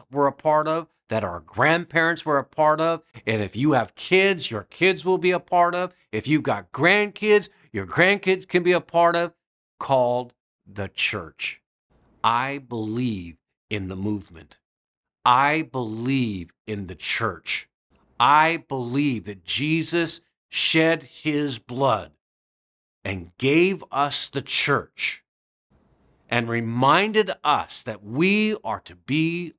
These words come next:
on mission with him. Every single one of us, regardless of what flavor of church you attend today, every one of us is to be on mission with him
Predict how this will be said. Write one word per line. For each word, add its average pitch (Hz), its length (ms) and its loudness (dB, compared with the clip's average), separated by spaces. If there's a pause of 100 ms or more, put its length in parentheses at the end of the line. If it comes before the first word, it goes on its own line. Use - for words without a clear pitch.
on 87 360 -6
mission 160 600 0 (260)
with 117 300 -2
him. 92 360 -4 (400)
Every 196 220 0
single 214 300 2
one 202 160 4
of 151 100 -6
us, - 340 -10 (720)
regardless 180 560 4
of 113 220 -2
what 202 320 4
flavor 208 640 2
of 123 140 -4
church 185 460 0
you 185 160 0
attend 180 480 0
today, 165 580 0 (680)
every 196 280 2
one 170 240 2
of 110 140 -6
us - 360 -20 (500)
is 113 140 -2
to 123 100 -4
be 117 140 -2
on 95 260 -2
mission 147 460 2
with 139 280 -6
him 95 320 -4